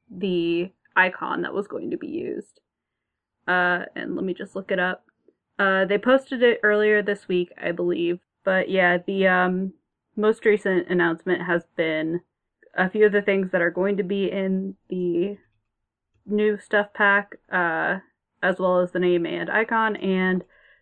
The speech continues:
so, the name of it is going to be, what, where is it? <laughs> Where is it? Give Where's the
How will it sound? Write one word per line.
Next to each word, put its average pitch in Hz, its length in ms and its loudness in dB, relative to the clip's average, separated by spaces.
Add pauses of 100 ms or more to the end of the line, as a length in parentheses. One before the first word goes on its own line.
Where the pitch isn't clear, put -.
(440)
so, 175 420 0 (460)
the 208 300 0
name 220 340 2
of 233 160 2
it 202 320 4 (640)
is - 60 -20 (100)
going 202 240 -2
to 208 100 -8
be, 190 480 0 (580)
what, 214 120 -12 (240)
where 208 260 -6
is 202 160 -10
it? - 220 -10 (100)
<laughs> 403 140 6 (920)
Where 277 340 6
is 269 140 6
it? - 180 -2 (340)
Give 247 300 2 (1400)
Where's 440 320 4 (100)
the 440 120 4